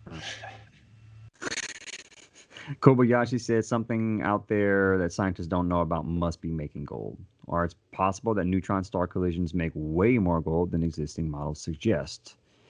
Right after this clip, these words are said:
Speaker 2: In either case, we still have a lot of work to do before we can explain where all that fancy bling comes from.
Speaker 1: I know where it comes from, dude.
Speaker 2: Aliens.
Speaker 1: No, no, no, no. See, the, the Magneto rotational supernovas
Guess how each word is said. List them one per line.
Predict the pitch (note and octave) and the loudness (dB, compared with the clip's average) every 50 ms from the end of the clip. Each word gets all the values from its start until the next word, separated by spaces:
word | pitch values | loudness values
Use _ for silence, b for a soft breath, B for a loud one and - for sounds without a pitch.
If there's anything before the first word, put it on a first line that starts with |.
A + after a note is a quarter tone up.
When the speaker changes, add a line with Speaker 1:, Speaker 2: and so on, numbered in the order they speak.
| b b b b b | b b b b b
Speaker 2:
In | - B2 D3 | 6 8 8
either | E3+ D3+ D3 | 8 8 4
case, | A#2+ - F3 E3 D#3 D#3+ - - | 4 4 4 6 6 4 2 0
we | A2+ G#2+ | -4 -4
still | - - A#2+ A#2 | -2 0 2 2
have | A#2 G#2+ | 4 4
a | G#2 G2+ | 4 4
lot | G2+ G2 G2 | 4 4 4
of | F#2+ F2+ | 4 2
work | F2+ G2+ G#2 G#2 G#2 | 2 2 0 0 -2
to | - | -6
do | F2+ F2 G2 F#2+ | -4 -2 -2 -2
before | E2+ E2+ - G2+ F2+ | -2 -2 0 0 2
we | F2 E2 | 2 2
can | E2 E2 | 0 -2
explain | D#2+ - - _ - G2 F#2 F#2 F#2 F#2 F2+ F2+ F2 F2 C#2 | -4 -6 -8 _ -2 0 2 2 2 2 2 2 0 0 -2
where | - D#2+ D#2 - | -2 -4 -4 -2
all | - - F#2 F#2+ F#2+ | -2 0 0 0 0
that | F2+ E2+ D2+ D2 | 0 -2 -6 -6
fancy | - E2+ E2 E2 D#2+ - - E2+ | -6 -6 -4 -4 -6 -6 -6 -8
bling | D2+ D2 D#2 E2 E2 D#2+ D#2+ D#2 D#2 - - - | -6 -6 -4 -4 -4 -4 -4 -6 -6 -8 -12 -16
comes | - - D#2+ D2 D2 D2 | -12 -8 -8 -8 -8 -8
from. | - - - - - - - _ _ _ - - | -10 -10 -10 -10 -10 -14 -18 _ _ _ -8 -4
Speaker 1:
I | B2+ B2 | -2 0
know | B2 A#2+ A#2 | 2 2 4
where | A2+ A2+ A2 | 4 2 2
it | G2 | 0
comes | - A2 G#2+ G#2 F#2+ | -2 -4 -4 -4 -4
from, | - G2+ F#2+ G2 | -6 -6 -6 -6
dude. | F#2+ G2 G#2+ A2 G#2+ _ - | -6 -6 -6 -6 -8 _ -2
Speaker 2:
Aliens. | F#2 F#2 F#2+ G2 G2 F#2 F#2 F2+ F2 E2 D#2+ D#2+ D#2 - - - - _ _ - - - - | 0 4 4 4 4 4 2 2 0 0 -2 -8 -10 -12 -16 -18 -20 _ _ -20 -20 -14 -6
Speaker 1:
No, | A#2+ A#2 B2+ B2+ | 0 2 4 4
no, | C3 C3 | 4 4
no, | B2+ B2+ | 2 2
no. | B2+ B2+ A#2+ A2+ | 2 2 2 0
See, | G2+ - - C3+ B2+ | -2 -2 0 0 2
the, | B2 B2 A#2+ A#2 A2 A2+ - _ - | 2 2 2 2 0 -2 -4 _ -2
the | B2+ B2 A#2 | 0 0 0
Magneto | A#2 A#2+ A#2 A#2 A#2+ B2+ C3+ C#3+ C#3+ C#3+ C#3 C#3 C#3 C#3+ C#3+ - _ _ _ _ _ _ _ _ _ _ _ _ _ _ _ _ _ _ _ _ _ _ _ - - | 2 2 0 0 0 0 2 4 4 6 6 4 4 2 0 -4 _ _ _ _ _ _ _ _ _ _ _ _ _ _ _ _ _ _ _ _ _ _ _ -6 0
rotational | B2+ B2 A#2+ A#2+ - B2+ B2 B2 - C3 B2 A2+ | 2 2 2 2 2 2 2 2 0 -2 -4 -4
supernovas | G#2+ - - C#3 B2+ - A#2+ A#2 A2+ A2 G2+ G#2 G#2 G#2 G2 - - | -4 0 0 -2 0 0 0 2 2 0 2 2 0 0 0 -4 -8